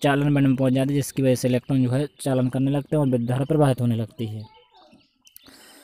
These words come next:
तो अब प्रकार आते हैं कि अर्धचालक निम्न दो प्रकार के होते हैं, एन प्रकार और पी प्रकार के। तो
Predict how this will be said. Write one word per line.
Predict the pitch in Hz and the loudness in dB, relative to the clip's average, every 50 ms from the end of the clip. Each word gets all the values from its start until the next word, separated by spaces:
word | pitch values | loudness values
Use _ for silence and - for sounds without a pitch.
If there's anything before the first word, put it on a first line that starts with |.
| - _ _ _ - | -20 _ _ _ 2
तो | - 175 | 4 4
अब | 170 - - - - - | 4 4 2 -2 2 2
प्रकार | 175 165 - 175 165 160 | 2 2 4 4 4 6
आते | 160 151 - 156 | 6 4 4 2
हैं | 156 143 | 0 0
कि | 170 | 0
अर्धचालक | - 190 165 147 143 160 160 160 156 147 | 0 0 0 0 2 2 4 4 4 2
निम्न | 151 151 151 156 151 | 2 2 2 2 2
दो | 139 156 151 | 2 2 0
प्रकार | 131 139 - - 143 139 135 | 0 0 -2 0 0 0 0
के | 131 - 131 | 0 0 -2
होते | 131 123 - 147 | -2 0 0 0
हैं, | 147 143 | 2 2
एन | 135 127 | 2 0
प्रकार | - 143 135 - - 143 147 | 0 -2 -4 -2 -2 0 0
और | 147 147 143 - - - | 0 0 -2 -6 -6 -4
पी | 147 131 | -4 -2
प्रकार | 113 - 120 107 - 110 107 104 | -2 -2 -4 -4 -2 -2 -4 -4
के। | 101 - 98 98 - - - - - - - _ | -6 -8 -10 -10 -12 -16 -20 -20 -20 -20 -20 _
तो | - | -12